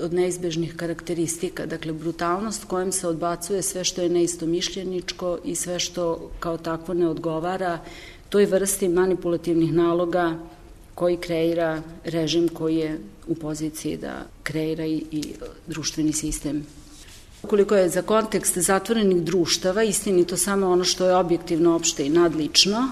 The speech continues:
onda je neizbežno da u njima zajednički imenitelj tipiziranih pojedinačnosti bude svođenje ličnog na prosečno. Odnosno, onda je neizbežno da u takvim društvima i takvim kulturama postoji ono što bismo nazvali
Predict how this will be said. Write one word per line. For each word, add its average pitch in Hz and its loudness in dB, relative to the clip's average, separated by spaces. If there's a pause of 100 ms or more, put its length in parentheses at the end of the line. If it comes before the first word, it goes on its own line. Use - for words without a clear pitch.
onda 190 4
je 175 6
neizbežno 202 6
da 185 4
u 185 6
njima 214 6
zajednički 185 4
imenitelj 180 6
tipiziranih 175 2
pojedinačnosti 180 0
bude 180 0
svođenje 175 0
ličnog 160 0
na 160 2
prosečno. - -8 (720)
Odnosno, 214 -2
onda 196 2
je 185 4
neizbežno 190 2
da 170 -2
u 170 0
takvim 175 -2
društvima 175 0
i 165 4
takvim 165 -4
kulturama 185 -2
postoji 185 -4
ono 180 0
što 175 -2
bismo 170 0
nazvali 170 4